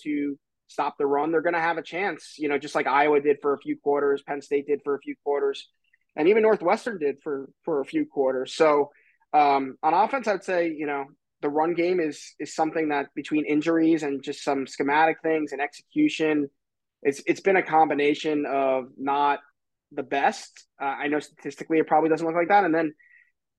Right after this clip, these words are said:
you know, on defense, I think the cornerbacks have been a lot better, but the cornerbacks with some injuries and just some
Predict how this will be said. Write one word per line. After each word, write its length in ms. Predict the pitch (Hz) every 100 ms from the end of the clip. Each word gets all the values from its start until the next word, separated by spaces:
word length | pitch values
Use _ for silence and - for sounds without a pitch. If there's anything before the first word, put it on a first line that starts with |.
| _
you 80 | -
know, 60 | 254
on 140 | 208
defense, 520 | 170 214 302 294 - -
I 40 | 185
think 180 | 277
the 60 | 240
cornerbacks 560 | - 180 190 190 196 170
have 100 | 147
been 100 | 151
a 80 |
lot 380 | 139 131 151 147
better, 320 | 139 139 190
but 400 | 165 147 143 139 - _ _
the 100 | 151
cornerbacks 760 | 147 170 190 214 196 190 - - _
with 180 | 160 -
some 140 | 151 160
injuries 800 | 156 170 180 190 202 196 - - -
and 160 | 147
just 200 | 151 156
some 320 | 160 147 139